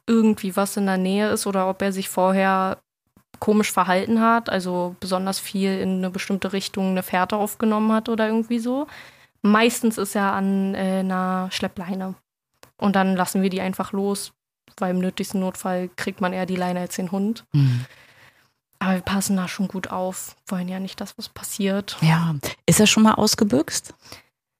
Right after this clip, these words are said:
Speaker 1: Schon, ja, aber nicht bei uns. Der war da in, das war keine Hundepension, aber bei so einer Privatperson, die auf ihn aufgepasst hat. Da waren wir wieder im Urlaub für ein oder zwei Wochen.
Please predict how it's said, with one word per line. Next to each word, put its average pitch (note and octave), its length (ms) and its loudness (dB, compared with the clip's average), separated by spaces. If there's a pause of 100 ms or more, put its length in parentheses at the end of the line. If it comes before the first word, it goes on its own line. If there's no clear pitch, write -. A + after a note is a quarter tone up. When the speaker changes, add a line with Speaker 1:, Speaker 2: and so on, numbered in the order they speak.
(640)
Speaker 1:
Schon, A#3+ 800 0
ja, A3+ 340 6
aber A3 220 2
nicht A3 240 0
bei G#3 280 0
uns. F3+ 680 0 (120)
Der G3 200 -2
war G#3 280 0
da G3+ 600 0 (1200)
in, G3+ 540 4 (120)
das - 160 -10
war G#3 80 -10
keine G#3+ 280 0
Hundepension, B3 1080 2
aber G3+ 260 -2
bei G3+ 160 -4
so G3+ 100 -4
einer G3+ 120 -2
Privatperson, B3+ 840 -4
die C4 160 -4
auf A#3+ 240 -2
ihn A3 80 -2
aufgepasst - 680 -4
hat. D4 140 -4
Da G#3 120 2
waren G3+ 200 0
wir G3 280 -2
wieder G3 200 0
im F#3+ 140 0
Urlaub A#3 480 -2
für A3 340 -2
ein A3 220 -2
oder A3 220 -2
zwei - 320 -8
Wochen. A3 260 -4